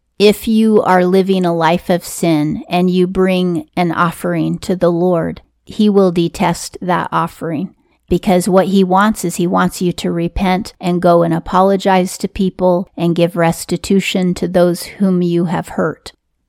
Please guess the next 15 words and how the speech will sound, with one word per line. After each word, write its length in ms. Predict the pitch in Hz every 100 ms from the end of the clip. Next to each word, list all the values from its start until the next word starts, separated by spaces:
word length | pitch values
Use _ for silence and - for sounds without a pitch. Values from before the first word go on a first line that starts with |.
| _ _
This 300 | 190 220 214
verse 400 | - 214 214 -
is 120 | 190 180
saying, 640 | - 185 180 165 160 190 _ _ _
if 300 | 202 196 -
you 160 | 220 208
sin 680 | - - 202 196 180 170 -
and 220 | 180 175
then 300 | 175 180 180
you 320 | 175 175 170 165
repent 640 | 175 170 - 185 180 -
and 220 | 180 175
bring 240 | 175 175 160
an 100 | 165
offering, 680 | 160 175 - 170 160 165